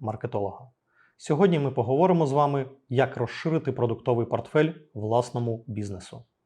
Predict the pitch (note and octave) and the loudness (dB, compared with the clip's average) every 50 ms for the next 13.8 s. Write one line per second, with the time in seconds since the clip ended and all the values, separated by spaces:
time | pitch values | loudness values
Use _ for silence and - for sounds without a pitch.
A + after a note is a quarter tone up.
0 | _ _ _ _ _ - - F#3+ E3 F3 - - C3 A#2+ B2+ B2 A2 A#2+ C3+ C#3+ | _ _ _ _ _ 0 2 4 4 4 0 -2 -2 0 2 2 4 4 4 4
1 | C#3 C3 A#2+ A2 - A2 G2 F#2+ G2+ G2 F#2+ - - - A2+ - _ _ _ _ | 4 0 -4 -4 -6 -10 -10 -8 -8 -8 -8 -12 -14 -14 -16 -18 _ _ _ _
2 | _ _ _ _ _ _ _ _ _ _ _ _ _ _ - - A3 A3 G3 D#3+ | _ _ _ _ _ _ _ _ _ _ _ _ _ _ 4 4 6 6 4 2
3 | - C#3 C#3 C#3 B2 B2+ A#2+ - C3 D3 F#3+ G3 D#3+ F3 E3+ - B2 B2 B2+ B2 | 2 2 2 4 2 2 0 0 2 4 4 4 4 4 2 2 0 -2 2 2
4 | C3+ C#3 C3+ C3+ - - - - - - - A#2 G#2+ G2+ - - - - - _ | 4 2 2 0 -4 -12 -16 -16 -14 -10 -8 -8 -8 -6 -8 -8 -10 -10 -12 _
5 | _ _ _ _ _ _ _ _ _ _ _ _ _ _ _ - B2+ B2 B2+ D3+ | _ _ _ _ _ _ _ _ _ _ _ _ _ _ _ -4 -2 4 6 4
6 | D3 - B2 - - B2+ A2+ A#2+ A#2 D#3 F#3+ G3 F#3 E3+ D#3+ D#3 D3 - - _ | 6 4 0 -2 -2 -2 -2 2 4 6 6 6 4 4 2 0 -2 -4 -10 _
7 | - C3+ E3 E3+ F3 D3+ C#3+ C#3 C3 B2 B2+ B2 B2 A#2+ A#2 A2+ A2+ A#2 A2+ C#3 | 2 4 4 4 4 2 2 2 2 4 4 4 6 6 4 4 2 2 4 4
8 | D#3 E3 D#3 D3 C#3 C#3+ - D3 E3 E3+ B2+ - - B2 B2+ C#3 C3+ C3+ B2+ A#2 | 4 4 4 2 0 -2 -2 0 0 0 0 0 0 2 2 2 2 0 -2 -2
9 | G#2+ G#2 - - A2 G#2 - D3+ D#3 D#3 C#3+ C3+ C3 C3+ - - G#2+ G2+ G2+ G#2+ | -2 -4 -6 -8 -8 0 2 4 4 4 2 0 -2 -4 -10 -12 -10 -6 -6 -6
10 | A2 - - - A2 - - - C#3+ C#3 _ _ _ _ _ _ _ _ _ _ | -6 -6 -10 -12 -14 -16 -16 -20 -20 -20 _ _ _ _ _ _ _ _ _ _
11 | _ _ _ _ _ _ _ _ - - - A2 G#2 A#2+ F3 F3+ D#3+ D#3 C#3+ B2+ | _ _ _ _ _ _ _ _ -12 -8 -6 -4 0 2 2 4 6 4 4 4
12 | - C3 F3 E3+ E3 D3 - D3+ B2 - - C#3+ B2 C3 C3+ B2+ A#2 A2 G2+ - | 4 2 2 2 2 0 0 -4 -4 -2 -2 0 4 4 4 4 4 2 -2 -6
13 | B2 - - F3 E3+ D#3 C3+ - A#2+ C3+ F3+ E3+ E3 D#3 D3+ | 0 6 6 8 8 6 4 2 2 0 2 4 2 2 0